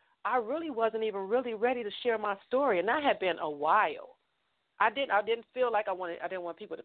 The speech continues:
pity me. I didn't want people to look at me differently. I didn't, I didn't want that. So it was a lot of people who didn't know until I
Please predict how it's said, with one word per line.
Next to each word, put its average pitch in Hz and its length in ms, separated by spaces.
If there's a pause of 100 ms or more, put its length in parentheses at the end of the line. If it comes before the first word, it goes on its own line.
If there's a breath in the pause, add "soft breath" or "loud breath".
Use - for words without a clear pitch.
(120)
pity 262 200
me. 233 240
I 190 80
didn't 180 160
want 170 180
people 190 260 (140)
to 165 260 (420 loud breath)
look 240 200
at 208 120
me 175 180
differently. 254 680 (300 loud breath)
I 196 100
didn't, 202 320 (100)
I 214 80
didn't 214 300
want 226 280
that. 135 200 (400)
So 262 80
it 269 160
was - 20
a 190 60
lot 220 320
of 240 100
people 254 400
who 214 220
didn't 196 340
know 196 340
until 196 280
I 170 120